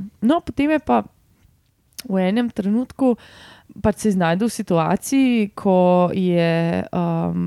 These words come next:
en izmed, eh, zaslužnjevalcev hotel skupino teh pritlikavih, um, pigmejcev, ne, mm, ljudstev pač odpeljati v Evropo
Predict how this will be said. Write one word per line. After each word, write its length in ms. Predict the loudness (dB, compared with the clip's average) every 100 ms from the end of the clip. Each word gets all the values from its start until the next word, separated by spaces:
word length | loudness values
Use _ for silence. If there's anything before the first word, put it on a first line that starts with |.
| -6 -6
en 320 | -2 0 2
izmed, 420 | 2 2 0 0
eh, 140 | -6 -4 -2 -4
zaslužnjevalcev 1200 | 0 0 2 2 2 2 0 0 -2 0 2 2 2
hotel 360 | 0 0 -2
skupino 600 | -6 -8 -4 0 4 4 2 -4 -20 -20 -20
teh 180 | -6 -6
pritlikavih, 720 | -2 -4 0 0 2 0 -2 -6 -16
um, 720 | -6 -2 0 0 -2 -4 -4 -6 -10 -16 -14
pigmejcev, 600 | -2 0 4 2 2 -2
ne, 180 | 2 4 4 2 -6
mm, 720 | -10 -6 -4 -4 -4 -4 -6 -8 -12 _ _ -20 -16 -16 -14
ljudstev 800 | -4 2 2 2 2 4 4 2 -6 _ -20 _ _ _
pač 200 | -4 -4
odpeljati 600 | -8 -8 -4 -2 0 -2 0
v 120 | 2
Evropo 580 | 4 4 2 2 2